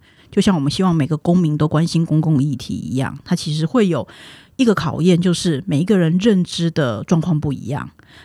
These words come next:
那认知的状况不一样，其实你就要是要透过教育让大家有基础一致的认知。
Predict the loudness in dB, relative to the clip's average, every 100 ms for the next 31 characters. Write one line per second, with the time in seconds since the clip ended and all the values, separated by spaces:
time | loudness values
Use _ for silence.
0 | 0 2 4 4 4 2 4 2 4 4
1 | 4 4 4 2 -2 -2 -2 2 2 2
2 | 0 0 2 0 0 0 0 2 2 2
3 | 2 2 0 0 0 -2 -4 -8 -6 -6
4 | -8 -12 -6 -4 -2 0 0 -2 -4 -8
5 | -8